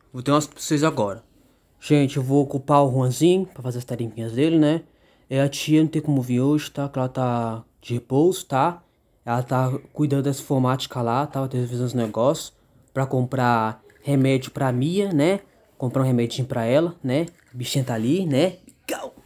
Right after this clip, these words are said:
Então tá. Então, gente, eu vou comer agorinha, eu não lanchei porque eu tava estudando, tá, pessoal? E por isso que eu deixo o link pra vocês, tá? Pra não esse vídeo. Vocês viram a Bianca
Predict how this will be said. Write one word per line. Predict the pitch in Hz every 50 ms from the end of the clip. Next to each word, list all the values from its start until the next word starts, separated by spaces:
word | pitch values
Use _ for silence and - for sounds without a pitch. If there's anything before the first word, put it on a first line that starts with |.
| - - - - - - - -
Então | - 147 156
tá. | 151 151 135 113 107 - - - - - - - 110 - - - - - - _ _ _ _ _ _ _ _ _ _ _ _ - - _ _ _ _ _ _
Então, | - 131 - 175 190 196
gente, | 175 147 147 127 113 117 - - - - _ _ _ _ _ _ _ _ _ _ _ _
eu | 143 135
vou | 135 143
comer | - 151 151 151 139
agorinha, | 127 113 120 120 120 123 143 156 156
eu | 151 147
não | 139 139 139
lanchei | 135 131 127 - - - 165 156 156 151
porque | 151 - - -
eu | 135
tava | 127 139 135 151
estudando, | 180 175 - - 240 220 160 131 113 110 104
tá, | - - 131
pessoal? | 131 - - - 151 127 107 101 - - _ _ _ _ _ _ _ _ -
E | 139
por | 123 - 143 143 139
isso | 156 185 185 - -
que | -
eu | 156
deixo | 147 156 - 170
o |
link | 160 160
pra | - 175
vocês, | 160 180 196 185 - - 151 123 113 110 -
tá? | - - 131 123 139 147
Pra | - 147
não | 143
esse | 143 139 139 143 - - 175
vídeo. | 151 127 113 101 - -
Vocês | - - 135 127 120
viram | 117 135 139 143 147 151
a |
Bianca | 143 147 151 156 160 156 - - 170 170